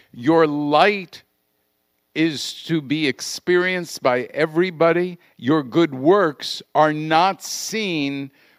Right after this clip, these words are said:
without your light shining. If you look at that sentence structure very closely, you see that it says, "Your light will shine before men," and then we get the word, "so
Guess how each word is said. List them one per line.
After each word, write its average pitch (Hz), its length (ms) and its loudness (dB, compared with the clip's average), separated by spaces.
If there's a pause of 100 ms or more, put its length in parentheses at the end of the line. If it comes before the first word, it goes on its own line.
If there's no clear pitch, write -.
without 160 800 2
your 156 220 0
light 143 420 0
shining. 120 760 -4
If 123 280 -10
you 147 140 -4
look 196 320 -2
at 220 160 -8
that 151 260 0
sentence 165 500 -6
structure 131 560 -2
very 143 360 0
closely, 175 840 -2
you 127 240 -4
see 185 600 -6 (320)
that 156 160 4
it 147 120 0
says, 147 460 -2
"Your 151 260 4
light 147 640 0 (340)
will 143 200 -2
shine 190 600 2
before 165 540 4
men," 139 680 -2 (680)
and 147 400 -8 (460)
then 180 360 -2
we 196 100 -2
get 165 280 -2
the 175 80 2
word, 156 360 0
"so 180 1000 4